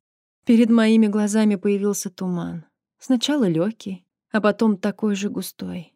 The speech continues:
как и то, что я видела между Кэти и Джошем, когда перед моим внутренним взором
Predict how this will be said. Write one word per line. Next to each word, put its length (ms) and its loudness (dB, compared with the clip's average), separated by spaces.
как 200 -2
и 60 4
то, 240 -2
что 220 -6
я 140 -2
видела 360 0
между 340 0
Кэти 540 -4
и 80 -2
Джошем, 560 -4
когда 300 0
перед 240 0
моим 340 2
внутренним 440 -2
взором 500 -4